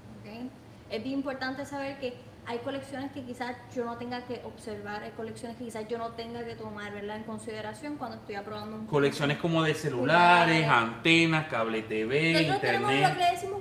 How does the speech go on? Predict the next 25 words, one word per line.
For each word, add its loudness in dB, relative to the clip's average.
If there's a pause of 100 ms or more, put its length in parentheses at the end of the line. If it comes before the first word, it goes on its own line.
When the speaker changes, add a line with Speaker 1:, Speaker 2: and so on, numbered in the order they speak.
Speaker 1:
como -2
un... -6 (380)
Eh, -2 (1040)
como... -8 (340)
Eh, -2 (200)
y -8
se -8
me -4
olvidó -4
la -4
palabra, -2
la -8
estoy, -10
la -6
estoy -10
pensando -6
en -4
inglés, -8 (400)
eh, 0 (1080)
una -2
reserva, -4 (340)
¿verdad? -4
Donde -2
nosotros -6
podemos -6